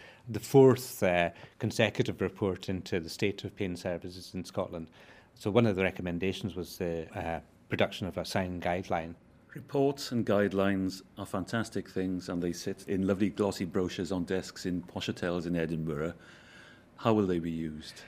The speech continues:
Speaker 1: Well, I think that's where we've got to take the information that's in the report, and it does show that there's quite a lack of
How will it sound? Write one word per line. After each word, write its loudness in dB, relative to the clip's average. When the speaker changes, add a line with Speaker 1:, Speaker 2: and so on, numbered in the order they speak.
Speaker 1:
Well, 8
I -2
think 4
that's 4
where 8
we've -2
got 2
to 2
take 2
the 6
information 2
that's -2
in -2
the -6
report, -2
and 0
it -2
does 4
show 4
that 2
there's -2
quite 2
a 0
lack 0
of -4